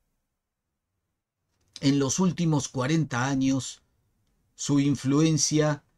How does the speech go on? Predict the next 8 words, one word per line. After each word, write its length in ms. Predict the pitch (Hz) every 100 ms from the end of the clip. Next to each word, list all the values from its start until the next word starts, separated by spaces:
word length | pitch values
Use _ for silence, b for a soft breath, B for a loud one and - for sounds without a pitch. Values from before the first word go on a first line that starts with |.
| _ -
ha 180 | 160
disminuido. 960 | 160 156 123 147 160 180 123 95 92 - _ _ _ _ _
Sin 200 | - 135
embargo, 680 | 135 139 170 156 147 151 - _ _ _
varios 480 | 156 175 165 156 -
poemas 460 | - 131 147 135 -
suyos 720 | 139 143 120 135 127 - -
forman 640 | - 151 151 139 139 135